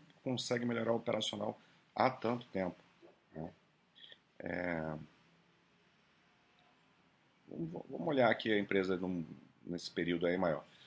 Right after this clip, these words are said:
Que, é, É muito, a gente vê muita empresa que tá estagnada, mas que consegue crescer receita, receita líquida, né? É, e vai tendo outros problemas aí. Mas a gente vê que a Grendene,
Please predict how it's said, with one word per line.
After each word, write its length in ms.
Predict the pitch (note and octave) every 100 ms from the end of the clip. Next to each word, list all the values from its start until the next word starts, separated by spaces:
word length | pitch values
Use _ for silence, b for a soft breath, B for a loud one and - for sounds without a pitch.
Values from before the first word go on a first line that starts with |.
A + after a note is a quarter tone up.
| B
Que, 180 | - - -
é, 180 | G#2 G2+ - - -
É 140 | - G2
muito, 1080 | A2+ C3+ C#3 C#3+ C#3 C3 A2+ F2+ E2+ D#2+ D#2+ - _ _ _ _ -
a 40 |
gente 220 | G#2 C#3 B2
vê 100 | B2+
muita 220 | D3 D3
empresa 420 | A2+ A#2 A2+ G#2+
que 160 | - G2
tá 180 | G2+
estagnada, 640 | F2 - E2+ E2 E2 G#2 G#2
mas 220 | G2+ G2+
que 100 | -
consegue 360 | - G2 G2+ G2
crescer 540 | - G2 - F#2+ F2+
receita, 520 | F2+ E2+ E2+ F#2 - -
receita 380 | F2+ - F2+
líquida, 380 | E2+ G2 - D#2+
né? 160 | E2 F#2+ b b b b b _
É, 340 | - D#2+ D#2 D#2 D#2+
e 80 |
vai 160 | D#2+ E2+
tendo 180 | F#2 F2
outros 180 | F2+ -
problemas 560 | F#2 D#2 E2+ F2 E2+
aí. 320 | F#2 D#2+ D2+ -
Mas 180 | F#2 G#2
a 40 |
gente 300 | A2+ B2 -
vê 80 | A#2+
que 100 | C3
a 40 |
Grendene, 580 | A#2+ A2+ F#2 A2 B2+